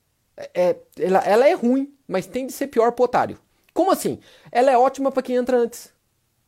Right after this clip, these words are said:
Pirâmide é, é ótimo pra quem entra antes. É uma forma de empreendimento. "Luiz, mas é um golpe." Óbvio que é um golpe.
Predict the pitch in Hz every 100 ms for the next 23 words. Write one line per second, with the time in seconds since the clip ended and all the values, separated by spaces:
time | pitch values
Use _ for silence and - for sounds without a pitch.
0 | - 320 359 359 311 311 285 294 294 247
1 | 190 160 170 147 143 113 101 - 220 262
2 | - 269 277 269 277 277 262 214 196 233
3 | 202 202 240 285 233 247 151 - 175 294
4 | - - 330 139 107